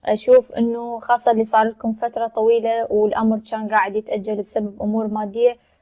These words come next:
فأشوف أموركم المادية في تحسن، وأكو تكافؤ بينكم وبين هذا الشخص. أكو عندكم احتفالات، أكو مناسبات حلوة. الناس اللي متزوجين أشوف بالبيت، قلت لكم ممكن تكون عندكم فرحة بطفل جديد، ولادة جديدة تخصكم أو تخص شخص من العائلة.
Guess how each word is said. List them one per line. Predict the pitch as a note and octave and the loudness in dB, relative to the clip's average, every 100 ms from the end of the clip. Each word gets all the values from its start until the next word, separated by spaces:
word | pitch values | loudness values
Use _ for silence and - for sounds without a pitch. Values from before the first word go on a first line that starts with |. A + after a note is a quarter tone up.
| _ | _
فأشوف | - A3 B3+ A3+ | 2 4 2 2
أموركم | A3+ A#3 A3+ A#3 A3 | 2 0 -2 -2 -4
المادية | G#3+ G#3+ G3 A3+ | -4 -4 0 0
في | A3+ | 0
تحسن، | A3 A3 C4 - B3+ | -6 -6 -8 -6 -4
وأكو | A#3+ A#3 A#3 | -4 -8 -10
تكافؤ | A3+ A3 A#3 - - | -6 0 0 0 -4
بينكم | G3 A3+ A3 A3 | -2 -2 -2 -4
وبين | G#3+ A3+ A3 | -2 -4 -2
هذا | A3 A3 | -2 -4
الشخص. | A3 A#3+ B3+ - | -6 -8 -8 -8
أكو | A3 A3+ | -6 -4
عندكم | G#3+ - A3 | -4 -2 -4
احتفالات، | A3 - - G#3 G#3 A3+ A#3 A3+ | -4 -10 -4 0 2 2 2 0
أكو | - A3 G#3+ | -4 -8 -8
مناسبات | G#3+ G#3+ G#3+ G3+ A3+ A#3 | -6 -8 -6 -2 -2 -4
حلوة. | - A#3 A#3 A#3 - _ _ _ G#3+ | -6 -4 -2 -2 -6 _ _ _ -2
الناس | A3 A3+ A3+ | -2 -2 0
اللي | A3 | 2
متزوجين | A3 A3 G#3 A3+ A3+ B3 A#3 | 2 0 0 2 2 -2 -6
أشوف | G#3+ A#3+ A#3 - | -2 2 2 0
بالبيت، | G#3+ A#3 A#3 G#3+ | 2 4 4 0
قلت | A3 B3+ | -2 -2
لكم | A#3+ A3+ | 0 0
ممكن | A3+ A3 A3+ | 0 0 -4
تكون | A3 A3+ | -4 -8
عندكم | G#3+ - A3+ | -10 -8 -4
فرحة | A3+ A3+ - | 0 0 -2
بطفل | A3 A#3+ A3+ A#3 | -6 -4 0 0
جديد، | G#3 G#3+ A#3 A3 | 0 0 2 2
ولادة | G#3+ G#3 A3+ A3 | 2 0 0 0
جديدة | G#3 A3 A3+ A3 A3+ - _ _ _ - G#3+ | 0 -4 -2 -2 -4 -8 _ _ _ -8 -8
تخصكم | - B3+ - B3+ | -6 -4 2 2
أو | A3 A3 | 2 -2
تخص | - A#3+ - | -2 -4 -4
شخص | A#3 A#3 G#3+ | -8 -8 -6
من | G#3+ G#3 | -4 -2
العائلة. | G3 A#3+ B3+ C4 | 2 2 2 -2